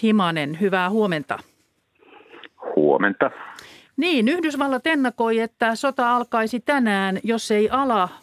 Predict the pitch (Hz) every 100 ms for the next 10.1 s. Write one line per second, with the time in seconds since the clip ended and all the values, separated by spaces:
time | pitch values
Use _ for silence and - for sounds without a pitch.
0 | 214 240 302 220 190 196 226 277 294 294
1 | - 214 - 220 247 247 240 - 208 202
2 | - 233 208 185 - 185 196 190 202 208
3 | 226 208 208 226 226 202 180 165 - -
4 | 226 175 - - 135 156 - 165 160 156
5 | 135 170 170 139 151 170 156 135 135 -
6 | _ _ _ _ _ _ _ _ _ _
7 | _ _ _ _ _ - - - - -
8 | 117 98 98 104 101 101 101 - 90 85
9 | 98 92 87 85 - - 95 92 90 87